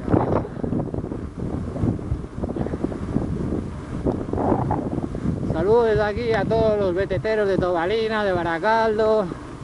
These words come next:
de Trápaga, por Altato. Aquí estoy solo ante el peligro, pero bueno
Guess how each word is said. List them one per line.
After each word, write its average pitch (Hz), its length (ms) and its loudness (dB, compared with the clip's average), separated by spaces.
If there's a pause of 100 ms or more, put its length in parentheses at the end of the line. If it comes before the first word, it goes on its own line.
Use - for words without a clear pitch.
(440)
de 151 140 0
Trápaga, 214 880 2 (880)
por 165 80 -4
Altato. 220 800 2 (1400)
Aquí 165 180 0
estoy 185 280 4
solo 208 240 2
ante 196 180 2
el 180 80 4
peligro, 165 420 4
pero 143 180 2
bueno 180 200 2